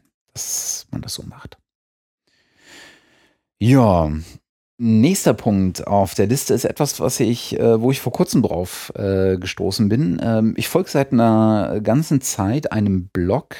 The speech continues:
äh, was sich nennt, äh, Connected Researcher. Äh, ist, glaub ich, auch ein amerikanisches Blog, ähm, was so ein bisschen sich zum Ziel gesetzt hat, im Prinzip eine Liste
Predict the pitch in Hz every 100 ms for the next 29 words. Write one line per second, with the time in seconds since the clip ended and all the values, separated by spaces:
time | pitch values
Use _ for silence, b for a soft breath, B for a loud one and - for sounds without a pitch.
0 | - 117 107 107 110 120 104 98 104 104
1 | 107 - - 101 101 - - 110 139 -
2 | 120 92 98 143 - - 82 - - -
3 | - _ - B B B B B B B
4 | B - 107 107 110 - - - 123 139
5 | - 147 139 123 113 - 117 208 - 170
6 | - 147 160 - _ - 123 127 127 127
7 | 123 - 127 - 131 143 135 120 131 104
8 | 98 170 170 143 - - 131 135 - 120
9 | 110 113 - - 196 - - 120 101 95
10 | 139 - - 196 196 196